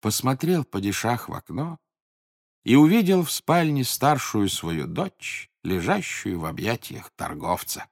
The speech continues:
Пришёл падишах в ярость и велел привести к себе обоих нечестивцев. И признался ему торговец в своём коварстве, и поведала дочь о своём предательстве.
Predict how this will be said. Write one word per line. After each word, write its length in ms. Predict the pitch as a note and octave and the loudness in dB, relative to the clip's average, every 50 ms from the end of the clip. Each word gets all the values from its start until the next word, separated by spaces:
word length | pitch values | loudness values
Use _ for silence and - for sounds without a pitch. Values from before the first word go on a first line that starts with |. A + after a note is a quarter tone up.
| _ _ _ _ _ _ _ _ _ _ _ _ _ _ _ _ | _ _ _ _ _ _ _ _ _ _ _ _ _ _ _ _
Пришёл 460 | - A2+ B2+ B2 - - C#3+ D3+ D3+ | 2 2 4 4 4 4 4 4 4
падишах 580 | - - A#2 B2 B2 A2 - - C3 C#3 - - | 4 2 2 2 2 2 4 4 4 2 2 -2
в 60 | - | -6
ярость 680 | E2 D2 F#2 D#3+ F3 C3+ G2+ - - - - - - - _ _ _ - | -2 0 2 2 2 0 -2 -6 -8 -10 -12 -12 -18 -20 _ _ _ 0
и 80 | - A#2+ | 4 6
велел 280 | B2+ A#2 A#2+ C#3+ D#3+ | 6 6 6 4 2
привести 540 | - - F2+ A2+ A#2+ C#3 - - - - A3 | 2 0 0 0 2 0 0 0 0 -2 -2
к 60 | - | 0
себе 300 | - - C#3 C3+ C3+ C#3 | -2 -2 0 0 2 2
обоих 340 | C3+ A2+ B2 B2 B2 A2+ - | 2 2 2 2 2 2 0
нечестивцев. 880 | A2 A2+ - - A#2+ - - - A#2 A#2 - - - F2 - - - - _ _ _ _ _ _ _ _ _ _ _ _ _ _ _ _ _ | -2 -4 -2 -2 -4 -4 -2 -2 -2 -2 -2 -4 -6 -6 -8 -10 -16 -18 _ _ _ _ _ _ _ _ _ _ _ _ _ _ _ _ _
И 80 | - G#3 | -4 0
признался 640 | E3+ G3 G3+ G3+ F#3 F3+ G3+ G#3+ F#3 - - - G2 | 2 4 4 4 4 6 6 6 4 4 2 0 0
ему 180 | F#2+ G#2+ A2 | 0 0 0
торговец 760 | - G#2 G2+ G2 F2+ G#2 B2 B2 G#2+ G2 F#2 - - - - _ _ _ | 0 0 0 2 2 4 4 4 2 0 -2 -4 -8 -10 -12 _ _ _
в 80 | - - | -8 -2
своём 460 | - A#2+ A#2 A2 G2+ G#2+ A2 G#2+ G2+ | 0 2 4 4 4 4 2 2 0
коварстве, 760 | - - G2+ F#2+ G#2+ A#2+ A#2+ G#2+ - - - - F2 D#2+ - _ _ _ _ _ _ _ _ - | 0 0 2 4 4 4 4 4 0 -4 -8 -8 -10 -10 -12 _ _ _ _ _ _ _ _ 0
и 80 | F#3 | 2
поведала 580 | F3+ F#3 F3 D3+ E3 F#3 F3+ D3+ D#3 C#3+ C#3 A#2+ | 4 4 4 6 6 4 4 4 2 2 2 2
дочь 540 | G2+ F2+ A2+ A#2+ B2+ B2 - - - - - _ _ _ | 2 2 4 4 2 2 0 -2 -4 -4 -6 _ _ _
о 100 | - - | -8 -6
своём 500 | - - F2 E2 D#2+ E2 F#2 A2 A#2 G#2 | -6 -6 -6 -6 -6 -4 -4 -4 -4 -6
предательстве. 920 | - - - - F#2 - - - - - - - - - - - - - | -6 -10 -12 -12 -12 -12 -14 -14 -14 -12 -10 -10 -10 -10 -10 -14 -20 -20